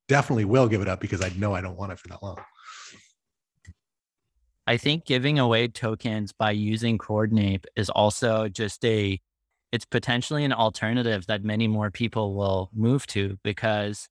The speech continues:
Speaker 2: it's, it seems better than retroactive airdrops that can be gamed. And,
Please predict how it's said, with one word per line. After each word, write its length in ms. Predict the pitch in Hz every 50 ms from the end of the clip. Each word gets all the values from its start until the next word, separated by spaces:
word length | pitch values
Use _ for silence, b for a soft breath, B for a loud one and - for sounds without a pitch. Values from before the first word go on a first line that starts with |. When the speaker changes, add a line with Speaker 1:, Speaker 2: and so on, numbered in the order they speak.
| _ _
Speaker 2:
it's, 440 | 110 110 110 101 - - - - - _ _ _ _ _ _ _
it 160 | 123 123 -
seems 320 | - - 180 180 147 107 104
better 440 | 98 117 123 127 127 120 110 104
than 440 | 104 104 104 104 101 101 101 98 101 - _ _ _ _ _ _ _ _ _ _ _ _
retroactive 840 | 131 113 110 107 - - 110 101 101 104 107 107 - 117 107 95 - -
airdrops 800 | 113 110 113 120 110 110 104 95 92 95 107 - - - - - _ _ _ _
that 300 | 113 110 104 101 - -
can 320 | - - 110 107 107 110
be 160 | 104 107 107 101
gamed. 720 | 98 - 117 110 113 110 107 104 101 98 98 110 113 - - - _
And, 500 | 120 113 107 104 101 101 101 101 104 -